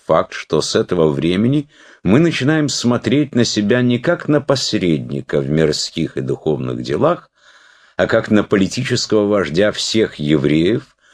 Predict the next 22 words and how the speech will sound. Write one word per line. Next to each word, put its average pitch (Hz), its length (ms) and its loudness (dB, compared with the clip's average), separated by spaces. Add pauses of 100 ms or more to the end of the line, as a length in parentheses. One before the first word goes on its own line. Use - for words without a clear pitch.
(200)
призванного 139 800 0
возглавить 101 880 0
возвращение 87 1000 -2
народа 73 420 -2
в 69 100 -4
Израиль. 62 500 -4 (2000)
В 82 100 0
восемьсот 156 600 0
тридцатом 151 600 2
году, 73 380 2
сразу 101 540 0
же 69 180 0
после 120 440 0
захвата 76 840 0
арабами 78 640 0
Сарагосы, 87 840 0 (520)
наша 170 320 2
семья 143 440 0
была 135 280 0
перевезена 110 640 0
в - 260 -20
Кордову 113 680 2